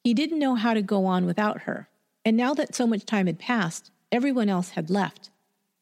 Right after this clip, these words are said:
They'd had to go back to their homes, jobs, and families, and Allen was left alone, with no answers, grieving for his missing wife.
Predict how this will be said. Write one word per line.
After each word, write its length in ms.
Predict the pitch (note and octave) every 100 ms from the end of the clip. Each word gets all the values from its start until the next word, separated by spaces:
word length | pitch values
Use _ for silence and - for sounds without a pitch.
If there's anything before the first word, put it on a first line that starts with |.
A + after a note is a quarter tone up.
| _ -
They'd 140 | G#3+
had 240 | G#3 C4+
to 60 | C#4
go 180 | A#3+ G#3
back 240 | G#3 G#3
to 100 | -
their 140 | F3+ E3
homes, 560 | G3+ G#3 A3+ A#3 - -
jobs, 400 | G#3 F#3+ F#3+ F#3
and 140 | F3
families, 600 | F3+ A#3 A3+ D#3+ C#3+ - _ _ _ _
and 120 | A3
Allen 280 | A3 C#4 D4+
was 160 | C4 G#3
left 240 | G3 -
alone, 460 | F#3 G3+ F3+ E3 F#3 _ _ _ _
with 160 | G#3 F#3+
no 260 | A3 B3+ B3+
answers, 640 | A#3+ A#3 - - - - _
grieving 340 | - A3 A3+ A#3+
for 120 | A3
his 180 | G#3+ F#3+
missing 320 | E3 E3+ D#3
wife. 400 | F3 D3+ -